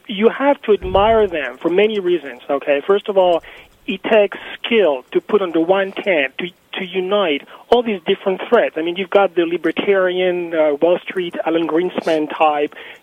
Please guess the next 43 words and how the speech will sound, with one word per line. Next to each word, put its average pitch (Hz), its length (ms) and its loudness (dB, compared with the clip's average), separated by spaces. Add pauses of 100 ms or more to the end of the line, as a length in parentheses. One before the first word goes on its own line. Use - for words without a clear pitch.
You've 160 160 -2
got 165 220 2
the 147 100 -4
Christian 202 360 -2
crazy, 160 480 0
you 156 100 -8
know, 147 100 -8
the 135 120 -8
James 147 300 -2
Dobson 160 480 -2
type. 156 460 0
You've 165 100 -12
got 151 260 -2
the 139 160 -14
imperialists 180 640 -2
like 139 140 -8
Cheney. 160 520 -6 (480)
You've 170 180 -4
got 151 240 0
the 143 340 -2 (200)
nativists 185 1000 -4
like 143 200 -6
Buchanan. 151 520 -4
Of 147 200 -6
course, 147 240 -2
they're 147 100 -2
a - 20 -2
little 147 120 -6
bit 143 160 -8 (100)
outside 135 280 -10
of 131 80 -16
the 127 80 -10
tent 147 300 -6
now. 147 240 -4 (420)
But 190 240 2
for 208 120 2
many 220 380 -2
years, 151 420 0 (340)
those 190 200 0
people 180 360 -2
really 196 420 -2
were 160 140 2
united 151 540 0